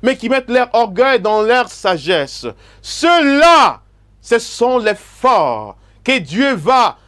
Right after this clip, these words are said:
enlever de leur trône, comme nous dit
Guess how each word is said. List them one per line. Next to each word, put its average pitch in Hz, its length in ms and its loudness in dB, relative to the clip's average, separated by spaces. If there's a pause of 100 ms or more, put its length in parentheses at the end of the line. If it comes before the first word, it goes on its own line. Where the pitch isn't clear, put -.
(160)
enlever 294 640 2
de 185 120 -4
leur 214 300 -2
trône, 285 320 2
comme 226 240 -6
nous 208 80 -6
dit 233 360 -4